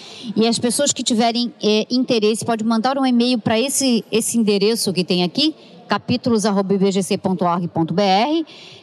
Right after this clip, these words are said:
é, com o título, ah, Workshop Métrica I B G C, que nós vamos fazer um, um, um time pra poder discutir sobre esse assunto que eu acho que vale a pena.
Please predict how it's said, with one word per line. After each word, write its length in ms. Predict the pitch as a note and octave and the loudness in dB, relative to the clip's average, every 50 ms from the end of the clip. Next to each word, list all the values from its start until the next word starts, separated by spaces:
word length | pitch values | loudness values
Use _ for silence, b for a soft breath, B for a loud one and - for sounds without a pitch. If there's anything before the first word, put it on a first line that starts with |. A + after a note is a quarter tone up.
| B | B
é, 240 | B - A3 A3 A3 | B 0 0 0 0
com 240 | A3 - - C#4 C#4+ | -2 -2 -2 -2 -2
o 40 | C4+ | -2
título, 640 | - - - B3+ C#4 - - D4+ D4 D#4+ D#4+ D4 B3+ - _ - | -2 0 0 0 0 0 0 0 2 2 0 -2 -4 -8 _ -4
ah, 320 | - A3 A3+ A3+ A3 A3+ A3 | -2 0 0 2 0 0 0
Workshop 840 | A#3 A#3 B3+ B3+ - - - - B3+ A#3 A#3+ B3+ - - D4 D4 C4 - | 0 0 0 0 -2 -2 0 0 0 0 0 -2 -2 -4 -4 -4 -4 -2
Métrica 680 | - A3+ A#3 A3+ A#3 A3+ - B3 B3 - B3 A#3+ G#3+ - - | 0 0 0 0 0 -2 -2 -4 -2 0 0 -2 -2 -2 -4
I 80 | A#3+ | -2
B 180 | A3+ G3 A3+ A3 | 0 0 0 0
G 160 | G3 G#3+ A#3 | 0 0 -2
C, 340 | - - - A3+ A#3 D4+ D#4 - B B B B B B | -2 0 0 2 0 0 -2 -6 B B B B B B
que 80 | - A#3+ | -4 -2
nós 120 | B3 A#3+ | 0 0
vamos 200 | A3 B3+ B3 - | 0 -2 -2 -2
fazer 220 | - B3+ A3 G#3 B3 | -2 -2 0 0 0
um, 80 | B3 | -2
um, 360 | A#3+ - A#3 A#3 A#3 A3+ G3+ - - | -2 -2 0 0 0 0 0 -2 0
um 280 | A#3 A#3+ A#3 A3 G3+ | 2 2 4 4 4
time 380 | G#3 - - - C4 B3+ B3 A3+ | 2 2 0 0 2 2 2 2
pra 140 | - G#3+ G#3 | 0 0 0
poder 240 | G#3+ G#3 F#3 G3+ | 0 0 0 0
discutir 400 | F#3 - - - A#3 G#3+ - A#3+ | -2 -2 -2 0 0 0 0 0
sobre 200 | G#3 - A3 F#3+ G#3+ | 0 0 0 0 0
esse 120 | G3+ - | 0 0
assunto 320 | G#3+ F#3+ - A3 A3 - - | -2 -2 -2 -2 -4 -2 0
que 60 | A3 | 0
eu 60 | G3+ | 0
acho 140 | G3 G3 - | 0 0 -2
que 120 | - G#3 | -4 -2
vale 180 | F#3 G3+ F#3+ G3+ | -2 0 0 0
a 60 | G3+ | -2
pena. 320 | - G3 E3 D3+ D3 G#3 | -2 -2 -4 -4 -4 -8